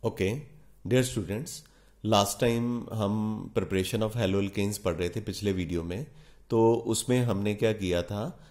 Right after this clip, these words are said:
कि अल्कोहल के ऊपर हैलोजन एसिड के एक्शन को पढ़ा था और haloalkane को प्रिपेयर किया था। तो अब हम, अ, जो phosphorus halides हैं, यानी पीसीएल थ्री हो गया, जैसे पीसीएल फ़ाइव हो गया, अ,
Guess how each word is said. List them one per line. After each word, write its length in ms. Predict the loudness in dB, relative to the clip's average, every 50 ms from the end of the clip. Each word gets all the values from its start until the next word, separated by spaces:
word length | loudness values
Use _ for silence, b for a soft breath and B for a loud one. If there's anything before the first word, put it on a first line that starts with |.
| B B B 0
कि 260 | 2 2 4 4 2
अल्कोहल 640 | 2 2 0 0 2 2 2 2 4 4 4 2 2
के 200 | 0 -2 0 0
ऊपर 280 | 0 2 2 2 2
हैलोजन 480 | 4 4 2 2 2 2 2 2 2 2
एसिड 380 | 0 0 0 0 0 0 0 0
के 100 | 0 0
एक्शन 460 | 0 0 -2 -4 -4 -4 -4 -4 -2
को 120 | -2 -2
पढ़ा 240 | 0 2 0 0 0
था 120 | -2 -2
और 200 | -2 -2 0 0
haloalkane 640 | 0 0 2 2 2 2 0 0 0 -2 -2 -2 -2
को 120 | -4 -4
प्रिपेयर 400 | -2 -2 -2 0 2 2 2 2
किया 260 | 0 -4 -6 -6 -6
था। 260 | -6 -8 -10 -14 -14 -16 b b b b b b b b b -2
तो 80 | -2 -2
अब 380 | -2 0 2 4 4 4 4 4
हम, 460 | 2 2 2 2 0 -2 -4 -6 -8
अ, 240 | -8 -6 -2 0 2 2 2 2 2 0 0 -2 -2 -6 B B B B B B B -8
जो 540 | -4 0 2 4 4 6 4 4 2 0 2 4 4
phosphorus 540 | 4 4 2 0 0 4 4 4 6 6
halides 460 | 4 4 4 4 4 4 2 2 0 -4
हैं, 320 | -4 -6 -6 -8 -12 b b b b b
यानी 220 | -2 0 0 -2
पीसीएल 460 | -2 -2 -2 -2 -2 0 0 0 0 -2
थ्री 260 | -4 -4 -2 -2 0
हो 180 | 0 0 0
गया, 200 | 0 0 0 0
जैसे 280 | 0 -2 -2 -2 -2 -6
पीसीएल 420 | -4 -4 -4 -4 -2 -2 -2 -2
फ़ाइव 300 | -2 -2 0 0 0 2
हो 140 | 0 0 0
गया, 280 | 0 0 0 0 0 -2
अ, 80 | -6